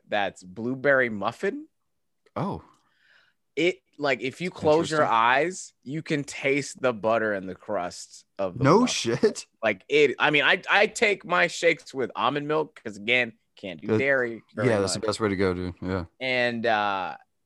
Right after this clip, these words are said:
Speaker 1: I was like, "What?" Like, I didn't know they could taste as good. Like, you know, like, just, I remember when I was fighting, eighteen, nineteen years old, and we had the huge, like, what is it, like, R X three thousand
Speaker 2: Right, yeah.
Speaker 1: jug of protein?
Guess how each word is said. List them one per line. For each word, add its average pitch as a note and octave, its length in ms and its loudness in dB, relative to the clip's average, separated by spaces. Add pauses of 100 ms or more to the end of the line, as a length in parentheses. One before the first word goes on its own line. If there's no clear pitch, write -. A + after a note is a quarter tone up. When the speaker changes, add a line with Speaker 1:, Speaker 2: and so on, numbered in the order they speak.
(160)
Speaker 1:
I D3 240 4
was G#2+ 220 -6
like, E2+ 160 -8
"What?" E4 840 -8
Like, F3 140 8
I D4 140 6
didn't D4+ 160 2
know A3+ 100 8
they A3+ 80 10
could - 240 2
taste F#4+ 320 10
as G3+ 140 0
good. D#3 240 8
Like, D3 200 4
you B3 140 -2
know, A3+ 180 6
like, G3+ 220 4
just, G#3+ 260 4 (840)
I G3 80 8
remember F#3 680 6 (180)
when D#3 180 2
I D#3+ 100 8
was C#3+ 160 6
fighting, C#3+ 640 6
eighteen, C#3 440 -2
nineteen C3 300 0
years B2+ 240 0
old, C3 220 6
and A#2+ 100 2
we B2 80 0
had C3+ 140 2
the A2+ 100 4
huge, C#3+ 540 0
like, A#2 400 4 (680)
what D3 240 6
is C3+ 100 4
it, C3+ 100 4
like, A2+ 280 2
R C#3+ 220 10
X - 260 2
three D3+ 240 2
thousand D3+ 960 2
Speaker 2:
Right, C3+ 340 6
yeah. C#3 200 8
Speaker 1:
jug D#3+ 280 4
of D#3+ 160 2
protein? C4 600 8